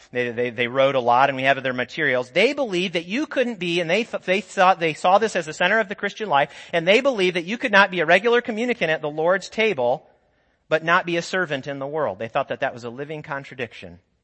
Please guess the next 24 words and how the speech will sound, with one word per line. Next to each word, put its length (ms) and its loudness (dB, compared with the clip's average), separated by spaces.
This 180 -10
is 160 -12
to 80 -12
what, 240 2
um, 360 0
John 260 0
Chrysostom 580 -8
says. 280 -2
He 100 -10
was 100 -10
a 60 -8
bishop. 480 -6
He 80 -10
says, 320 0
"Do 80 -4
you 200 2
wish 340 6
to 160 -2
honor 360 2
the 120 -2
body 420 4
of 100 -4
the 80 -8
Savior?" 540 -2